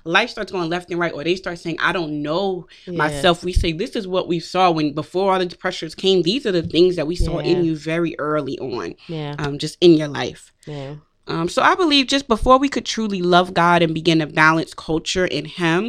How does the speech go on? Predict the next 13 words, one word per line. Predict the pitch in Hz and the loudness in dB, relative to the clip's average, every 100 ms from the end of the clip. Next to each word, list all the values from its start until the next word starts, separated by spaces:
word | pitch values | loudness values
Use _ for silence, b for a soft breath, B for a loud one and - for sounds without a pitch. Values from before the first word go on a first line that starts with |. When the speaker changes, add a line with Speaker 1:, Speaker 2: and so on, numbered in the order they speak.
| 269 | -6
Speaker 2:
Mm-hmm. | 180 165 151 160 - _ - | -6 -4 -2 -4 -8 _ -6
Speaker 1:
we | 190 240 | -2 0
have | 262 226 - | 0 -2 -4
to | 165 | -14
start, | - - - 175 208 - - B B B | -14 -12 0 4 4 2 -8 B B B
and | 160 | -6
I | 156 | -4
think | 175 160 | -2 -2
that's | 165 | -4
the | - | -8
correct | 160 170 156 | -8 -8 -8
starting | - - 170 180 196 | -4 4 4 4 -2
place, | - 202 190 | -2 0 0